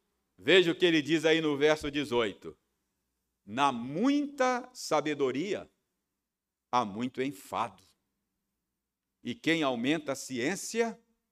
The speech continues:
aumenta tristeza.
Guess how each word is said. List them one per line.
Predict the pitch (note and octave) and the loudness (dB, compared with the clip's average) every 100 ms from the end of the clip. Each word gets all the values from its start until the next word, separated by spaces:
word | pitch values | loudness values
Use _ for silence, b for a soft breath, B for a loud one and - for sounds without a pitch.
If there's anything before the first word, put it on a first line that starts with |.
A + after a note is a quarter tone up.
| _ _ _ _ _ _ _ _ _ | _ _ _ _ _ _ _ _ _
aumenta | A2 G2+ F2+ A2+ C#3 D3+ D#3+ D3+ _ _ _ _ _ _ _ | -6 -4 -4 -6 -6 -8 -8 -10 _ _ _ _ _ _ _
tristeza. | B2+ C3+ - - F2 F2 - D2+ | -8 -8 -10 -12 -12 -12 -16 -20